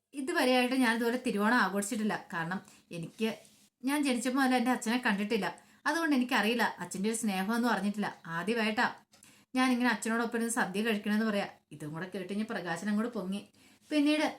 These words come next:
കാർത്തിക് പറഞ്ഞു, "അതെ, നാളെയാണ് കമ്പനിയുടെ ഉദ്ഘാടനം, അറിയാലോ. നാളെ രാവിലെ തന്നെ മുഹൂർത്തം കുറിപ്പിച്ചിട്ടുണ്ട്. രാവിലെ തന്നെ നമ്മൾ കമ്പനിയുടെ ഉദ്ഘാടനം നടത്തി നാളെ തന്നെ കാര്യങ്ങളൊക്കെ നടത്തണമെന്ന്" പറയണം.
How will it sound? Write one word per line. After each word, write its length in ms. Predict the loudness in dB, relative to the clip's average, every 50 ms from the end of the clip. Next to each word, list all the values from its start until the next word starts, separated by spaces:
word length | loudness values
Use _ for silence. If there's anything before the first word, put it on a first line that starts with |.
| -12 _ _ _ _ -14
കാർത്തിക് 440 | -8 -6 -4 -4 -4 -4 -2 -2
പറഞ്ഞു, 160 | 0 0 -2 -2
"അതെ, 140 | -2 0 0
നാളെയാണ് 520 | 2 0 0 -2 0 0 0 0 0 -2 -2
കമ്പനിയുടെ 440 | -4 -4 -4 -4 -2 0 2 2
ഉദ്ഘാടനം, 520 | 2 2 0 0 2 2 4 4 4 2 0 -2 -10 _ _ _ _ _ _ _ _ _ _ _ -20
അറിയാലോ. 420 | -16 -12 -10 -8 -6 -4 -4 -4 -4 -6 -16 _ _ -20 -20 -20 _ _ 0
നാളെ 160 | 0 0 2
രാവിലെ 320 | 2 4 4 4 4 4 2
തന്നെ 220 | 2 4 2 0 0 -2 -4 -4
മുഹൂർത്തം 460 | -4 -4 -2 -4 -6 -4 -2 -2 -2
കുറിപ്പിച്ചിട്ടുണ്ട്. 560 | -2 -2 -4 -4 -4 -4 -2 0 2 0 0 -2 -6 -14 _ _ _ _ _ -4 0
രാവിലെ 260 | 2 2 4 4 4
തന്നെ 160 | 4 4 4
നമ്മൾ 200 | 4 2 2 0
കമ്പനിയുടെ 360 | 0 0 2 2 2 2 2
ഉദ്ഘാടനം 440 | 0 -2 -2 -2 0 0 2 2 2
നടത്തി 260 | 2 0 0 -2 -4 -6 -6 -10 -20 -20 -12 -4
നാളെ 240 | -2 0 0 0 0
തന്നെ 300 | -2 -2 0 0 0 -2 -4 -6 -14 _ -6
കാര്യങ്ങളൊക്കെ 540 | -2 0 0 0 0 0 0 0 0 0 0
നടത്തണമെന്ന്" 480 | 0 0 -2 -2 -2 -2 0 0 0
പറയണം. 360 | 0 0 2 2 0 0 -2